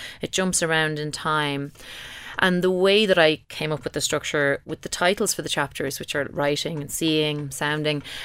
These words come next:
um, I mean, it might sound strange, but what I thought about was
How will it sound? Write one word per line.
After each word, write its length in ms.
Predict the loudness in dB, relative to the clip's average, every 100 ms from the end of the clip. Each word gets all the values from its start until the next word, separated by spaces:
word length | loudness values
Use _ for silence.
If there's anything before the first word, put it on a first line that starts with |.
| -6
um, 520 | 0 2 2 0 -6 -10 -16 _ _ -20 -20 -16 -10 -6
I 60 |
mean, 160 | -4 0
it 80 | 0
might 160 | 0
sound 200 | 0 0
strange, 320 | 0 0 -2
but 100 | -2 2
what 100 | 2
I 60 |
thought 240 | 2 0 2
about 260 | 0 0
was 300 | -2 -4 -6